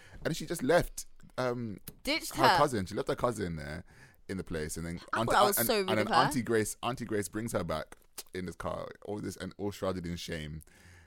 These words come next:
Speaker 1: Um, well, oh, okay, the, the protagonist doesn't really feel shame. She's just like, "Well, I just need to get
Speaker 2: Mm.
Speaker 1: back home," <laughs> to be honest. But Chinyere gets really reprimanded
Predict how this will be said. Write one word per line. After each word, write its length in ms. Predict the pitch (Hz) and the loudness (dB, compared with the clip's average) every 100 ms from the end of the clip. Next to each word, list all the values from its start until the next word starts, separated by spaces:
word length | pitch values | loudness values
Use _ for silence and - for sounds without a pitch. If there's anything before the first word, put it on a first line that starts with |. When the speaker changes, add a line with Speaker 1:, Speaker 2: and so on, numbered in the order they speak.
| - | -10
Speaker 1:
Um, 300 | 82 80 78 - | -6 -6 -8 -6
well, 260 | 92 90 - _ _ _ _ _ | -4 -4 -6 _ _ _ _ _
oh, 60 | 98 | -4
okay, 320 | 87 87 87 | -2 -2 -4
the, 140 | 78 82 85 82 - | -4 -4 -4 -8 -8
the 100 | 85 | -8
protagonist 420 | 104 92 82 82 | -2 -2 -2 -4
doesn't 180 | 80 71 | -8 -8
really 260 | 76 76 - | -8 -10 -10
feel 160 | - 80 | -6 -6
shame. 260 | - - 76 | -6 -10 -10
She's 120 | 78 | -14
just 120 | 78 | -10
like, 180 | 69 65 - | -10 -10 -10
"Well, 340 | 64 - - _ _ _ _ _ _ _ _ _ - - | -10 -10 -14 _ _ _ _ _ _ _ _ _ -16 -6
I 40 | |
just 100 | 95 95 | -6 -4
need 80 | |
to 60 | 90 | -6
get 80 | - | -6
Speaker 2:
Mm. 40 | |
Speaker 1:
back 140 | 85 - | -4 -2
home," 200 | 92 120 | 0 8
<laughs> 80 | |
to 80 | - | 8
be 220 | 98 117 107 | 10 8 6
honest. 340 | 90 82 - - - - - - | 2 -2 -6 -8 -12 -14 -14 -2
But 280 | 98 92 - - - | 2 2 0 -12 -16
Chinyere 480 | - 98 113 120 98 | -8 -2 0 2 2
gets 220 | 90 80 | 0 -6
really 320 | 85 98 95 90 | -6 -4 -4 -2
reprimanded 600 | 101 95 87 90 120 | -2 -2 -2 -2 -6